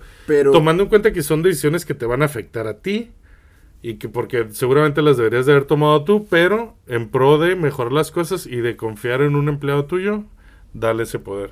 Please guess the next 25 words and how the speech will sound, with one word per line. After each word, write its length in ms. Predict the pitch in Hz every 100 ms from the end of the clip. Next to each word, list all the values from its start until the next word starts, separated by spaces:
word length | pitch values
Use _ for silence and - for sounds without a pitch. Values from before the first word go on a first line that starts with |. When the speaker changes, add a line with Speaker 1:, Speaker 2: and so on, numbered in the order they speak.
| -
Speaker 1:
Pero 240 | 147 139 131
Speaker 2:
Sí. 60 |
Speaker 1:
eso, 180 | 113 139
eso, 180 | 139 151
eso, 360 | 127 139 147 - - - _ -
o 100 | 127
sea, 340 | 139 120 113
o 100 | -
sea, 280 | 117 117 - - -
que, 300 | 131 123 - - - - - - - - - - - -
¿cómo 180 | 120
así? 180 | 123 139
Dale, 400 | 131 139 143 120
dale 480 | 104 117 120 120 - - - - - -
ese 380 | 127 139 127 - -
poder. 360 | 135 117 104 - - - - -
¿Cómo 240 | 135 143 160
lo 100 | 175
empodera 460 | 170 156 127 120
una 160 | 123 135
persona 340 | 147 135 120
que 120 | 117 135
no 200 | 117 107
tiene 260 | 117 120
poder? 320 | 123 117 90